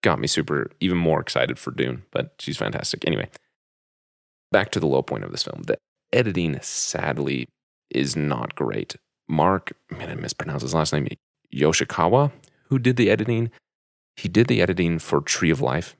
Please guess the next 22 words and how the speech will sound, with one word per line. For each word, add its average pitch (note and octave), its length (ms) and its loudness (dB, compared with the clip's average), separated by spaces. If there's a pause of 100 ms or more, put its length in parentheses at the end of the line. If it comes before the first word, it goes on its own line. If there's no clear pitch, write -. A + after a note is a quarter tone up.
if - 140 -6
you D2 60 0
know D2 140 2
anything D2+ 280 0
about C#2+ 200 -2
that C#2+ 140 -6
film. E2 260 0
You F2+ 120 -2
can F2+ 180 0
feel F#3+ 640 2
that - 200 2
same G#2+ 340 2
type F#2+ 300 0
of E2 180 -2 (500)
editing E2+ 340 4
trying D#2 640 2
to - 120 0
find G2 320 2
its - 140 -4
way G#2+ 180 2
into A#2+ 240 0
reminiscence C3 600 0